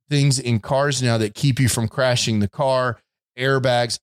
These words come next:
all of these things rely on electronics. And so chips, the, the content of chips is increasing even faster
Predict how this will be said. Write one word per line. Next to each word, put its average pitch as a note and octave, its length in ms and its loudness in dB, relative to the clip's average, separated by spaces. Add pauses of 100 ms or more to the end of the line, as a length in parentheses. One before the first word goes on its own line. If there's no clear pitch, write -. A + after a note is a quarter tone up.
all E3+ 240 0
of E3+ 80 -2
these D3+ 240 0
things C3+ 320 0
rely A#2+ 520 0
on A2 280 0
electronics. B2 920 0 (320)
And A#2+ 320 2
so A2+ 300 0
chips, - 580 -2 (140)
the, A#2 260 0
the A#2+ 120 0 (100)
content D3+ 800 -2
of A#2 160 -4
chips B2 340 0
is A2+ 140 2
increasing A#2+ 800 0 (800)
even F3+ 320 0
faster D#3+ 840 0